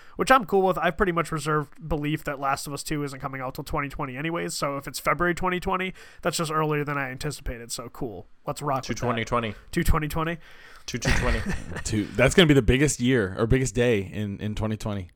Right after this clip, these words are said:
Speaker 1: Yeah,
Speaker 3: That's when
Speaker 1: they're just
Speaker 3: everything
Speaker 1: gonna
Speaker 3: releases.
Speaker 2: Yeah.
Speaker 1: So February twentieth is a Thursday. Thursday could
Speaker 2: It's a
Speaker 1: be
Speaker 2: good day.
Speaker 1: yeah, it's a
Speaker 3: Yeah.
Speaker 1: good day for releases.
Speaker 2: Well, there's two two twenty and two twenty twenty.
Speaker 1: Well, two two's a Sunday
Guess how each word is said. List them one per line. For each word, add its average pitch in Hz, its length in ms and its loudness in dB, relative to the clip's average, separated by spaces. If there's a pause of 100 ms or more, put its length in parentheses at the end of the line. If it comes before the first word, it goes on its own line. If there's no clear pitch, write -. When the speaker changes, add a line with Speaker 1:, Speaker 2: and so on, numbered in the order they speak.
Speaker 1:
Yeah, 160 100 2
Speaker 3:
That's 123 80 -2
when 110 120 2
Speaker 1:
they're 110 60 4
just 113 80 4
Speaker 3:
everything 120 180 2
Speaker 1:
gonna 113 100 4
Speaker 3:
releases. 98 300 0 (260)
Speaker 2:
Yeah. 165 80 -14
Speaker 1:
So 180 260 4
February 226 500 6
twentieth 185 520 2 (120)
is 170 440 -2
a 160 80 -2
Thursday. 131 800 -4 (240)
Thursday 180 560 2
could 180 240 0
Speaker 2:
It's 156 80 -8
a 175 40 2
Speaker 1:
be 160 60 4
Speaker 2:
good 151 140 2
day. 165 280 2
Speaker 1:
yeah, 170 180 -4
it's - 120 -10
a - 40 -8
Speaker 3:
Yeah. 180 80 -2
Speaker 1:
good 175 60 -6
day 170 140 0
for 156 140 -6
releases. 127 640 -8
Speaker 2:
Well, 123 80 2
there's 127 200 4
two 196 200 0
two 165 160 -2
twenty 92 560 0
and 95 560 0
two 151 140 -2
twenty 87 260 -6
twenty. 78 420 -4
Speaker 1:
Well, 156 160 0
two 220 220 2
two's 202 260 2
a 151 60 -6
Sunday 113 640 -2